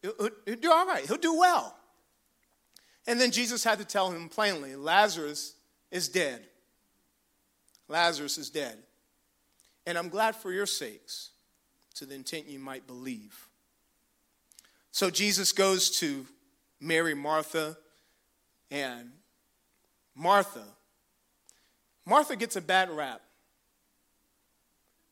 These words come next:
because she, she, she goes to him and she's, "Lord, if you had been here, if you had been here,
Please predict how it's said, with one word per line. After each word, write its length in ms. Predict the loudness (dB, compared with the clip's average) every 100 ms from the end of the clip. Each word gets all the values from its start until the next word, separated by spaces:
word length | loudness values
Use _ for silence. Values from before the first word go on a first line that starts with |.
| _ -8
because 420 | -4 2 2 2
she, 340 | 0 -2 -4 -6 _ _ _ _ _ _ _ _ -2
she, 320 | 2 2 2
she 180 | 2 4
goes 280 | 6 6 4
to 100 | 0
him 400 | 2 4 4 2
and 160 | 0
she's, 540 | 0 0 0 -2 -4 -8 _ _ _ _ _ _ _ _ _ _ _ _ _ _
"Lord, 240 | -2 2 2
if 140 | 0
you 100 | 0
had 140 | 0 0
been 160 | -4
here, 300 | -4 -12 -16 -20 _ _ _ _ _ _ _
if 220 | -8 -8 -4
you 120 | -2
had 280 | 0 -2 -2
been 180 | -6
here, 340 | -6 -14 -18